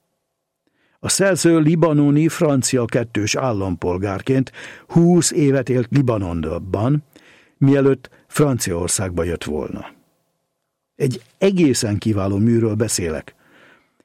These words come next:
Annak idején a könyvet olvasva feljegyez-, feljegyeztem magamnak néhány oldalt a fentiekre vonatkozó nézeteiről. Szerinte egyrészt a befogadó országnak el kell fogadnia, és el kell ismernie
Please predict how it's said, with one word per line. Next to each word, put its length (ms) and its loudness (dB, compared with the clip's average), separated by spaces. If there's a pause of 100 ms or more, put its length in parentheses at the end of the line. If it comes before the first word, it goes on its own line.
(120)
Annak 280 2
idején 300 4
a 80 0
könyvet 380 2
olvasva 440 0
feljegyez-, 680 0
feljegyeztem 720 0
magamnak 560 0
néhány 340 -2
oldalt 720 0 (320)
a 60 -10
fentiekre 600 -2
vonatkozó 640 -2
nézeteiről. 920 -4 (360)
Szerinte 800 0 (680)
egyrészt 600 0
a 60 2
befogadó 680 0
országnak 540 0
el 240 0
kell 240 0
fogadnia, 640 -2
és 180 -6
el 200 -2
kell 200 0
ismernie 720 -2